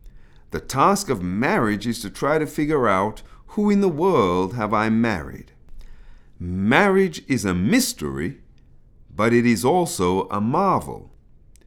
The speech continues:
In our book, Total Marriage, Patty Jean and I maintain that, quote, "God has designed marriage in a particular fashion. It is impossible for one partner to suffer and the other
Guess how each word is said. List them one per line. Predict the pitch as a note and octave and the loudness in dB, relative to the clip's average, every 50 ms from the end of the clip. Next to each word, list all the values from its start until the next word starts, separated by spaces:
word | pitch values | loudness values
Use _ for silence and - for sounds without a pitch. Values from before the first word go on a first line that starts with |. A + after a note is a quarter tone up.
| - - - - - - - - - | -20 -20 -20 -20 -20 -20 -20 -20 -8
In | - A#2 A#2+ A#2+ | -2 0 2 2
our | B2 B2 B2 B2 | 4 4 2 2
book, | A2 A2 C3+ C3+ - - - | 0 -2 -4 -6 -6 -8 -6
Total | - C3+ C#3 C3+ C3+ C3+ | -2 -2 -2 0 0 0
Marriage, | B2+ B2 B2 B2+ C3+ C#3 D3 C#3+ C#3+ - - | 0 0 0 0 -2 -2 -2 -4 -6 -8 -8
Patty | - C#3 D3+ D3+ D3 C#3 | -4 -2 0 0 0 -2
Jean | C3+ C#3 D3+ D3+ D3+ | -2 -2 -2 -2 0
and | D3+ D3 D3 | 0 -2 -2
I | D3 D3 D3+ D3+ | -2 -2 -2 -2
maintain | D3 D3 D3 D3+ D3+ C#3+ - - D#3+ D3+ D#3 D#3 D#3 D#3 E3 F3 E3+ - - - - - - - - - - - - - - - - | -2 0 0 -2 -2 -4 -4 -4 -4 -2 -2 -2 -2 -2 -4 -6 -8 -12 -20 -20 -20 -20 -20 -20 -20 -20 -20 -20 -20 -20 -20 -14 -6
that, | - C#3+ D3 D3+ - - - | -4 -2 -2 -2 -4 -6 -8
quote, | - D#3+ E3 E3 E3 D#3 - - G2+ - | -2 0 2 2 2 0 -4 -8 -2 0
"God | C#3 D#3 F3+ F#3+ F#3 F3 | 2 4 4 2 2 0
has | D#3+ D#3 C#3+ | -2 -4 -2
designed | C#3+ C#3+ C#3 A#2+ G2 G#2+ C3 D3 G#3 A3 A3+ G#3+ F#3 C3 G#2+ | -2 0 0 0 0 -2 -2 0 0 2 2 2 2 2 2
marriage | G2+ F#2 F2+ D#2 C2+ D2 E2+ G2+ G#3 - - - - - - - - - - | 2 0 -2 -2 -4 -4 -6 -6 -6 -8 -12 -16 -16 -20 -20 -20 -14 -6 -2
in | C#3 C3 | 0 0
a | C3 | 0
particular | B2 - A#2+ A#2 - - - A#3 A3+ - F#3 E3 D3+ | 0 -2 -4 -4 -2 -2 -2 -2 0 0 0 -2 -2
fashion. | D#3 - - - C#4 A#3+ - - - - B1 - - - _ - - - _ - - - - - - - - - - - - - - - - - - | -2 -6 -6 -6 -4 -4 -4 -6 -10 -12 -12 -16 -20 -20 _ -20 -20 -20 _ -20 -20 -20 -20 -20 -20 -20 -20 -20 -20 -20 -20 -20 -20 -20 -8 -4 0
It | E3 E3+ | 2 2
is | E3 C#3+ | 2 2
impossible | D#3+ D#3+ D#3 C3+ - - A3 A3+ A#3+ - - E3 C3+ B2 A2 G#2 | 2 0 0 -2 -6 -4 -2 0 0 0 0 -2 -2 -2 -2 -2
for | - G#2 F#2+ F#2 | -2 -2 -2 -2
one | F2 F#2+ A#2+ D3 F3+ F#3 E3+ | 0 0 2 2 2 2 0
partner | - - C3+ B2+ C3 B2+ - - B2 C3 C3 | -4 -4 -2 0 0 0 0 -2 -4 -4 -4
to | C3 - A#2+ | -4 -6 -6
suffer | - - - - F3+ F3 - - D#2+ D#2+ E2 - - - - - - - - - - | -6 -6 -6 -6 -6 -6 -6 -6 -8 -8 -8 -10 -14 -20 -20 -20 -20 -20 -16 -6 -2
and | A#2 A#2 A2 G#2 | 0 0 0 0
the | G2+ - - - | -2 -4 -6 -2
other | G#2+ A#2 A#2 G2 G2+ G2+ G2 G2 | 0 0 0 0 0 -2 -4 -4